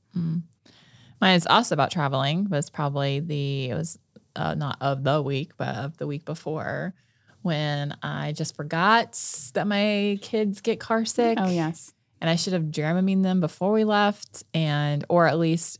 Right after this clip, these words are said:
Speaker 1: the very first trek from our house to Florida. It's, like, an hour of stop and go, tr-, of stop and go, like, traffic lights going through Fayetteville. And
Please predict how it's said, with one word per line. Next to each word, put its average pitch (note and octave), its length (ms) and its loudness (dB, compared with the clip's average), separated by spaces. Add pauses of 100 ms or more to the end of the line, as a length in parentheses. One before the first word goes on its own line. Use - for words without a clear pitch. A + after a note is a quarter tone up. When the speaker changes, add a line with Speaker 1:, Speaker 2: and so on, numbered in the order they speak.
(120)
Speaker 1:
the D#3 100 4
very E3 300 2
first D#3+ 360 -2 (200)
trek - 340 0
from D3 300 -6
our C#3+ 140 0
house D3 460 -2
to E3+ 100 -6
Florida. D3 640 0
It's, - 100 -8
like, - 100 -6
an - 100 -4
hour C#3+ 760 -2
of - 80 -6
stop C3+ 220 -4
and C#3+ 80 -4
go, C3 80 -4
tr-, - 240 -12
of C#3+ 100 -2
stop C#3 220 -2
and C3 100 -6
go, - 180 -4
like, - 240 -6 (320)
traffic C#3+ 320 -2
lights C#3 220 -2
going C3+ 160 -4
through C#3+ 120 -4
Fayetteville. D#3 580 0 (640)
And C#3+ 640 0